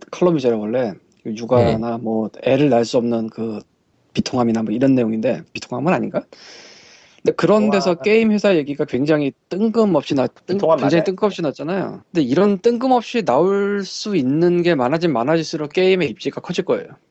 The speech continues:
Speaker 2: 다른 회사는 안 그런데 게임 회사는 그렇더라. 뭐 이런 느낌?
Speaker 1: 그렇다기보다는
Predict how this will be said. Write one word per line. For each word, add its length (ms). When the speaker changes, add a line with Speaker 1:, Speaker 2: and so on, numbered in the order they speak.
Speaker 2:
다른 280
회사는 340
안 100
그런데 300
게임 320
회사는 340
그렇더라. 540
뭐 120
이런 260
느낌? 300
Speaker 1:
그렇다기보다는 920